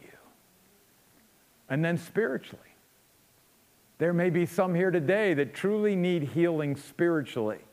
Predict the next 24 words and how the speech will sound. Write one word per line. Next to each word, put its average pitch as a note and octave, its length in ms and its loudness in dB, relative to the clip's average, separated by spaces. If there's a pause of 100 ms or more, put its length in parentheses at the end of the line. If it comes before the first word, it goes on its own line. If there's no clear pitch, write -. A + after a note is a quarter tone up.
(1500)
Somewhere G3+ 440 4
along F#3 400 2
the E3 80 2
line, F#3 600 2
whether E3 300 2
it - 80 -4
was D3 220 0
in D#3 120 0
your C#3+ 200 2
own E3+ 240 0
walk F3 280 2
with D#3+ 140 -2
the D3+ 80 0
Lord F#3 400 2
or C#3+ 80 2
with A#2+ 180 -2
other C3+ 240 2
Christians F#3+ 680 -2
or B2+ 140 2
at B2 40 0
a B2 80 0
church F#3+ 460 -2
or C#3+ 80 0
something, F3+ 560 -2